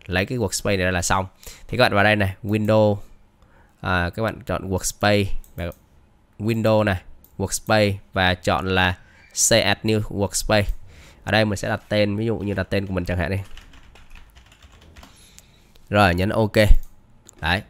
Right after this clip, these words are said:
Thì chẳng hạn ví dụ như có ai lỡ vô đây mà người ta tắt bỏ những cái này của mình đi, hoặc là người ta kéo những cái này đi lung tung thế này, thì mình chỉ cần vào là window, workspace. Đây các bạn, mình có thể chọn là reset to save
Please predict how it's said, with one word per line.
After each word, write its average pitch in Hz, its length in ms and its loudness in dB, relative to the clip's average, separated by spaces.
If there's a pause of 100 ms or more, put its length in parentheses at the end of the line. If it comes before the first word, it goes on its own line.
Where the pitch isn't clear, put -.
(360)
Thì 107 100 -4
chẳng 107 140 4
hạn 117 160 2
ví 143 80 2
dụ 139 100 2
như 123 180 0
có 139 240 0
ai 123 340 2
lỡ 120 300 2
vô 131 140 2
đây 120 180 4
mà 113 80 0
người 101 140 0
ta 110 320 2
tắt - 220 -4
bỏ 87 280 -2
những 104 100 -4
cái 131 60 -4
này 123 120 0
của 98 80 -4
mình 95 180 -2
đi, 113 340 2 (140)
hoặc 98 180 -6
là 95 180 2
người 92 160 -4
ta 107 380 2
kéo 104 260 0
những 127 100 -2
cái 139 60 -2
này 110 120 2
đi 104 80 0
lung 113 160 0
tung 113 180 2
thế 120 60 2
này, 104 200 2 (460)
thì 98 100 -2
mình 101 140 2
chỉ 92 180 0
cần 98 240 -2
vào 95 200 2
là 92 160 2
window, 113 580 2 (640)
workspace. 110 680 2 (160)
Đây 110 160 2
các 117 60 2
bạn, 110 200 2
mình 104 100 0
có 117 80 -2
thể 110 140 0
chọn 92 220 0
là 92 120 2
reset 98 480 0 (460)
to 113 100 2 (160)
save 107 600 2